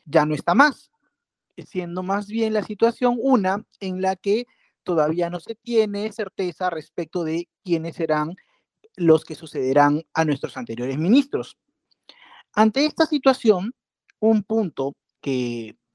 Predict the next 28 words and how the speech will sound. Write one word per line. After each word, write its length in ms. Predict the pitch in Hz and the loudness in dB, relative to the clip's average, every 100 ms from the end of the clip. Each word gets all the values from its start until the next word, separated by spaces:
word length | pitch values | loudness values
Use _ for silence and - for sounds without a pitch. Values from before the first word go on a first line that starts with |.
| _ _ _ _ | _ _ _ _
es 200 | 165 - | -2 -2
importante, 800 | 202 208 220 214 156 123 143 202 _ _ _ _ _ _ _ - | 0 2 4 0 0 -6 -10 -12 _ _ _ _ _ _ _ 0
pedido 400 | 214 285 330 202 | 0 2 2 2
de 100 | 180 | 0
facultades, 960 | - 185 170 - 175 180 175 175 _ _ | -6 -8 0 2 4 4 0 -2 _ _
y 120 | - | -10
mejor 260 | 160 147 175 | -8 -4 -2
dicho, 220 | 233 180 | -2 -4
las 120 | 147 | -6
facultades 480 | - 151 156 220 254 - | -8 -8 -2 0 0 -4
que 100 | - | -4
fueron 220 | 185 185 | -2 -2
otorgadas, 720 | 196 233 226 208 180 247 - _ _ _ _ | -2 -2 0 0 0 -4 -10 _ _ _ _
tienen 240 | 294 330 330 | -10 -8 -6
un 160 | 294 | -8
plazo, 480 | - 311 285 - - _ _ _ _ _ | -6 -6 -6 -10 -18 _ _ _ _ _
tienen 260 | - 226 247 | -8 -4 -2
un 140 | 285 | -2
plazo 280 | 262 269 277 | 0 0 0
dentro 260 | 294 247 180 | -2 0 0
del 120 | 147 | 0
cual 300 | 185 175 214 | 2 2 2
el 120 | 165 156 | -6 -10
Ejecutivo 760 | - 143 151 - 226 180 190 _ | -10 -12 -12 -4 2 2 2 _
podía 440 | 143 160 294 330 | -4 -4 -2 -2
dictar 360 | 196 _ 160 156 | -2 _ -2 -2
las 180 | 165 | -6
normas, 560 | 190 180 170 165 226 | -2 -2 -2 -4 -6